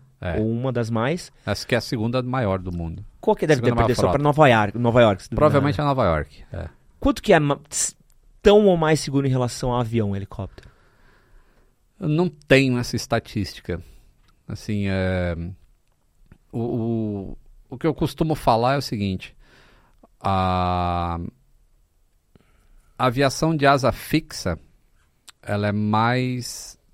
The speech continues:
Speaker 1: é, como é que fala? Resist-, não é mais resistente, ela é mais, ela permite que o erro aconteça sem levar a uma catástrofe.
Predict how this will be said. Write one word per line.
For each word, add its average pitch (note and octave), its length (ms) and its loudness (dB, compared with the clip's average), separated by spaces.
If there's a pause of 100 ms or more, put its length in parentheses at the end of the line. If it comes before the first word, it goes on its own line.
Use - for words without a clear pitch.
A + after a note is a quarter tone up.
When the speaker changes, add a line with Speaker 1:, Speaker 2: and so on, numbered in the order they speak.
(140)
Speaker 1:
é, - 320 -8
como G2+ 140 -10
é G2+ 40 -8
que - 100 -20
fala? - 480 -10
Resist-, C3+ 540 -4
não C#3 240 -6
é D#3 60 -4
mais B2+ 240 -4
resistente, G#2 640 -8
ela G#2 100 -6
é G#2 40 -6
mais, G#2 880 -8 (720)
ela C#3 180 0
permite E3+ 720 -2
que - 280 -6
o D#3 200 0
erro F3 640 0 (840)
aconteça D3 920 -4 (220)
sem E3 560 -6
levar C#3 380 -2
a B2 40 0
uma B2 140 -6
catástrofe. - 880 -8